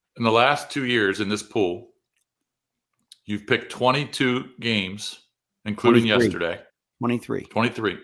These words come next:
Speaker 1: including yesterday.
Speaker 2: Right.
Speaker 1: Yes, yesterday, I believe, was the first. Was that the first road team?
Speaker 2: First road team I've ever taken, and now I have to pick seven straight. Now, it doesn't matter what everyone else does. If I hit seven more in a row,
Speaker 1: Mm-hmm.
Speaker 2: we're gonna get paid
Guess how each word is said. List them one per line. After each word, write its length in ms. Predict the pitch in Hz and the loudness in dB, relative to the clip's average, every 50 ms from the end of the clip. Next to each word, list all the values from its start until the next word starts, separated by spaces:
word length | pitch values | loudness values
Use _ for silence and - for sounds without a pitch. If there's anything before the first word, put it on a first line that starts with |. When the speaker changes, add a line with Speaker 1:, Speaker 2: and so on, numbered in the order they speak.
| _ - | _ -10
Speaker 1:
including 360 | 101 95 - - 113 107 120 | -10 -6 -2 0 0 0 2
yesterday. 520 | 117 101 90 - - - 85 85 82 82 82 - _ _ _ _ _ _ - - - | 2 0 0 -2 -4 -6 -6 -4 -6 -6 -8 -12 _ _ _ _ _ _ -20 -12 -8
Speaker 2:
Right. 220 | 113 107 98 80 - _ _ _ _ _ - | -6 -4 -4 -6 -8 _ _ _ _ _ 0
Speaker 1:
Yes, 360 | 107 123 143 143 - - - - | 2 2 2 2 0 -6 -12 -4
yesterday, 520 | - 120 139 151 147 - 143 120 117 110 | 0 2 2 2 0 0 2 4 4 6
I 40 | 104 | 4
believe, 360 | 101 98 104 110 123 127 117 | 4 2 0 0 0 0 0
was 160 | 107 107 98 - | 0 -2 -2 -2
the 120 | - 95 | -2 -4
first. 480 | - - - 117 113 110 - - - - | -2 0 2 2 2 2 0 -4 -14 -12
Was 140 | - 98 | -4 -2
that 140 | 110 131 127 | -2 0 0
the 80 | - 113 | -2 -2
first 320 | - - 120 120 117 - | 0 2 2 2 0 0
road 320 | 98 98 101 117 123 120 - | 2 2 2 2 2 -2 -4
team? 260 | 151 151 160 165 170 _ _ _ _ _ _ _ _ _ _ _ _ | -4 -4 -4 -6 -10 _ _ _ _ _ _ _ _ _ _ _ _
Speaker 2:
First 300 | - 151 180 180 - - | -2 -2 -2 -2 0 2
road 280 | 175 175 180 175 147 | 2 4 2 2 0
team 200 | - 175 175 170 165 | -4 -4 -2 0 0
I've 120 | 160 156 151 | 0 0 0
ever 220 | 151 151 156 165 | 0 0 -2 -2
taken, 380 | 160 - 135 123 120 - 131 127 | 0 0 0 0 0 -2 -2 -2
and 100 | 123 127 | 0 2
now 160 | 131 135 135 | 2 2 2
I 80 | 135 | 2
have 220 | 127 127 123 107 - | 0 -2 -4 -8 -10
to 80 | 131 | -12
pick 260 | - - 123 117 - - | -10 -8 -8 -10 -8 -10
seven 460 | - - - 139 131 135 156 156 147 | -8 -4 0 0 0 0 -2 -4 -4
straight. 340 | - - - 160 131 117 117 | -4 -4 -2 -2 -2 0 0
Now, 80 | 120 | -2
it 60 | 127 | 2
doesn't 240 | 135 170 175 196 190 | 4 4 4 4 4
matter 200 | 180 180 180 170 | 4 4 4 6
what 120 | 160 147 143 | 6 6 6
everyone 320 | 139 139 135 135 127 120 | 4 4 4 2 2 0
else 200 | 120 123 135 - | 0 0 -2 -2
does. 240 | - 151 143 143 139 | -2 -2 -2 0 -2
If 120 | 131 104 - | -2 -2 0
I 140 | 131 147 | 0 2
hit 200 | 147 151 160 156 | 2 0 -2 -2
seven 400 | - - - - 143 143 151 151 | -4 -4 0 0 0 0 0 -2
more 220 | 147 147 147 143 143 | -2 -2 0 0 0
in 60 | 139 | -2
a 60 | 131 123 | -2 -2
row, 400 | 127 127 120 107 95 95 104 _ _ _ _ _ _ _ _ _ _ _ _ 98 | -2 0 -2 -2 -2 -6 -10 _ _ _ _ _ _ _ _ _ _ _ _ -18
Speaker 1:
Mm-hmm. 180 | 92 92 95 98 - _ _ | -16 -14 -14 -16 -18 _ _
Speaker 2:
we're 120 | - 113 107 | -6 -4 -2
gonna 180 | 117 113 110 104 | -2 -2 -4 -4
get 220 | 104 104 - - | -6 -8 -8 -8
paid 360 | - 117 104 90 82 - _ | -8 -6 -6 -6 -8 -12 _